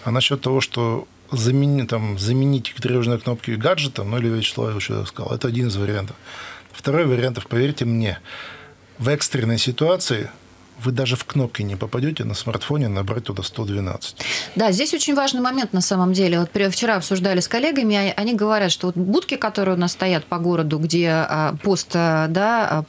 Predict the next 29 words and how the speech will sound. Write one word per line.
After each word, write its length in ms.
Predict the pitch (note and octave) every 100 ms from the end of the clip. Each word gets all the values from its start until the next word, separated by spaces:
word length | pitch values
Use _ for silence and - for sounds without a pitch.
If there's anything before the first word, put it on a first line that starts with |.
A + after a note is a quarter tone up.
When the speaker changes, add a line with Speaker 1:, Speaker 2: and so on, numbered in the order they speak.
| -
Speaker 2:
п-, 240 | - D3+ E3
патрульно-постовой 800 | F#3 F#3+ F3+ - - A3 D#4+
службы, 460 | C#4 - A#3+ G3+ F3+
в 40 | E3+
общем, 240 | F3+ F#3
у 40 | F#3
М 100 | F3+
В 100 | F#3
Д, 200 | E3+ C#3+ - - -
они 180 | G#3+
тоже 220 | B3 D4+ B3
снабжены 420 | - G3 F#3 G3+
кнопками, 440 | B3 D#4 - G3+
но 200 | G3 A3
никто 380 | A#3+ A#3 - B3+
из 140 | A#3
нас 220 | G#3 G3 G3
о 40 |
них 220 | F#3+ F3+
не 100 | G3+
знает 300 | G3 C#4 E4
на 100 | G3
самом 280 | F#3 F3+ E3+
деле, 240 | F3+ E3+
никто 320 | F3+ G3 - C#4
к 80 |
ним 160 | A3 G3+
не 80 | F#3+
подходит 440 | G3 G3 D4 D4